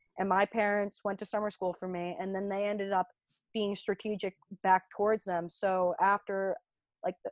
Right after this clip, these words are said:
a week or two or whatever it was, my parents were like, "Okay, we're done with summer school." And, like, my school was like, "No, you still have this many days." And my mom was like,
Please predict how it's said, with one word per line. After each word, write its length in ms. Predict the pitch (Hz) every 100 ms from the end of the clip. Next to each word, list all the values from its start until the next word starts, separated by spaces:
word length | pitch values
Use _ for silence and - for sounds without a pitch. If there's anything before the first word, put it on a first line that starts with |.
| -
a 80 | 180
week 260 | 196 190
or 80 | 180
two 200 | - 185
or 100 | 185
whatever 360 | 180 185 185 180
it 80 |
was, 280 | 160 175 170
my 120 | 185
parents 320 | 175 185 180 202
were 60 |
like, 120 | 180 -
"Okay, 240 | 233 254 240
we're 100 | 226
done 180 | 214 214
with 140 | 208
summer 280 | - 214 214
school." 440 | - 180 175 180 - _ _ _
And, 200 | 190 196
like, 180 | 190 180
my 140 | 202
school 280 | 190 - 208
was 160 | 202 196
like, 160 | 190 208
"No, 320 | 202 185 190
you 200 | 196 196
still 280 | - 214 202
have 280 | 190 175 170 _ _ _
this 160 | 226 -
many 200 | 214 208
days." 340 | 202 202 185 180
And 120 | 196
my 160 | 190
mom 220 | 190 185 190
was 140 | -
like, 240 | 190 190